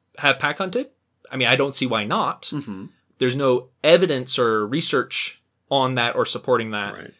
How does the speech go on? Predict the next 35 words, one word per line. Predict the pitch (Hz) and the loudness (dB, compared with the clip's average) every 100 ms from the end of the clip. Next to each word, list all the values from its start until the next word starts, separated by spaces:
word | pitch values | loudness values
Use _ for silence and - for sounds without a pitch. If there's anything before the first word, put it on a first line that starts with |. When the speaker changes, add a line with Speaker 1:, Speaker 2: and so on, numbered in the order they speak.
| _ _ - | _ _ -6
Speaker 2:
And | 120 | -4
it's | 110 - | -4 -6
hard | - 147 139 135 | -2 2 2 0
to | 117 | -4
say | - 131 120 113 104 101 - _ - | 0 2 2 0 -2 -6 -12 _ -2
that | 120 110 | 0 2
just | 123 117 | 2 0
because | 123 107 117 98 92 95 | -2 -6 -4 -6 -10 -6
one | 113 135 143 135 | 2 6 6 4
Speaker 1:
Mm-hmm. | 135 131 123 123 120 127 185 _ _ _ | 0 -2 -2 -4 -4 -6 -8 _ _ _
Speaker 2:
member | - 147 147 143 131 | 0 4 6 8 6
of | 120 | 4
this | 117 120 | 2 2
very | 104 117 120 123 113 | 2 2 4 2 0
large | 107 120 120 117 104 - | 2 4 4 4 -2 -4
group | 123 113 | -2 -2
of | 107 | -2
dinosaurs | 110 107 110 101 98 | -2 -2 -4 -6 -4
did | 104 | -4
it, | 101 92 - - _ - | -4 -6 -12 -20 _ 4
that | 120 | 4
it | |
was | 110 107 | 4 -2
necessarily | 113 - 110 113 104 104 | -4 -4 0 0 0 -2
widespread | 101 95 90 - - 135 113 | -2 -4 -4 -6 -2 0 0
across | 98 87 67 - | -2 -6 -8 -10
them. | - 143 | -10 -8
Speaker 1:
Yeah. | 117 - | -6 4
Well, | 165 | 4
it's | 160 | 6
like, | 160 147 | 2 0
even | 170 156 147 | -2 0 2
with | 131 131 | 0 0
the | 123 | -2
famous | - 147 143 131 - | -2 -2 -2 -4 -6